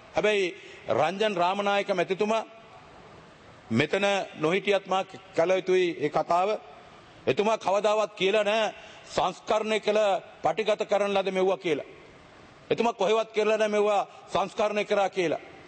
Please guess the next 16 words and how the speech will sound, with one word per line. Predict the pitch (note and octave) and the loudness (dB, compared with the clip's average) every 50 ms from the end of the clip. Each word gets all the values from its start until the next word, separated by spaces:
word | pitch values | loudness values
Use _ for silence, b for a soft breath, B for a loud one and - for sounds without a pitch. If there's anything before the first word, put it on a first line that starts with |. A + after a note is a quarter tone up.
| - - - - - - - | -20 -20 -20 -20 -20 -8 -2
හැබැයි | - E3+ G#3 G#3 G3 F3+ D#3+ - - - - - | 0 2 2 2 2 2 -2 -4 -8 -18 -8 -2
හිරුණිකා | - E3 G3 A#3 A#3+ A#3 A#3+ A3+ G#3+ | 0 2 2 2 2 2 0 0 0
මැතිණිය | G3+ G3+ - G#3 G3 F#3 F#3 F3 | 0 -2 0 0 0 0 0 0
කියනවා | - F#3 F#3+ G3+ A3+ A3 G3+ F3+ - B B B B - G#2+ | 0 0 0 0 2 0 0 -2 -4 B B B B -6 -2
මං | B2+ C#3+ D#3+ G#3 A3+ G3+ | 0 0 0 0 0 -2
කිව්වේ | - G#3 G#3+ G#3 G3+ G3 | -2 0 2 2 2 2
දේ | F3 F3+ F3+ | 2 0 0
නෙවෙයි | F3+ F3+ F3+ F#3+ F#3+ | 0 0 0 0 0
තියෙන | F#3+ F#3 F3+ F3 F3+ F3 D3+ | 0 0 -2 0 0 -2 -4
සංස්කරණය | C3 - E3 F3 E3+ - - E3 D3+ E3 E3 D3 | -2 -2 -4 -4 -4 -2 -4 -2 -2 -2 -4 -2
කරලා | - D3+ D3+ C#3+ | -2 0 -2 -2
කියලා. | - - D3+ C#3+ C3+ - - - - - - - - - - - - - - - - - - - - - | -2 0 -2 -2 -2 -4 -14 -20 -20 -20 -20 -20 -20 -20 -20 -20 -20 -20 -20 -20 -20 -20 -20 -20 -8 -2
ඒක | - C3 D#3+ - G#3+ | 0 0 0 2 0
නිසා | G#3 G#3 F#3+ - A#3+ B3 A#3+ A3 G#3 F3+ - - - - - - - - - - - - - - | 0 0 0 0 2 2 2 2 0 0 -2 -6 -16 -20 -20 -20 -20 -20 -20 -20 -20 -20 -10 -2
ගරු | - C#3 E3 G3 A3+ A3+ A3 G#3+ G3+ G3 - - - - - - - - - - - - - - - - - - - - - - - - - - - | 0 2 4 4 4 4 4 2 2 0 -4 -12 -20 -20 -20 -20 -20 -20 -20 -20 -20 -20 -20 -20 -20 -20 -20 -20 -20 -20 -20 -20 -20 -20 -20 -8 -2
සභාවේ | - D3+ E3+ G#3 G#3+ G#3+ A3 A3 A3+ G#3+ G#3+ | 0 0 2 2 2 2 2 2 2 2 2